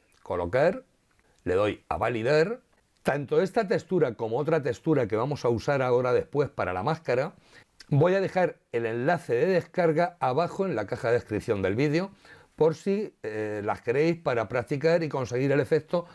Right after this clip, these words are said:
tal y como yo lo he conseguido. Si nos fijamos, es una imagen de papel en la que tiene una cierta rugosidad que nos va a ayudar a darle un efecto más bonito a lo que vamos buscando.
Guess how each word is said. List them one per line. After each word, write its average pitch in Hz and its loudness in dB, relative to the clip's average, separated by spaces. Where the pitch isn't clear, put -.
tal 185 0
y 131 -10
como 117 -4
yo 131 0
lo 131 4
he 113 2
conseguido. 85 -8
Si 107 -6
nos 170 0
fijamos, 151 -4
es 185 2
una 156 2
imagen 160 -2
de 104 2
papel 180 0
en 185 2
la 185 0
que 143 -2
tiene 185 0
una 165 2
cierta 160 0
rugosidad 143 0
que 160 0
nos 170 2
va 190 0
a 185 2
ayudar 147 -2
a 165 2
darle 160 4
un 165 -2
efecto 156 -2
más 156 0
bonito 143 0
a 139 2
lo 123 2
que 107 -2
vamos 113 0
buscando. 67 -12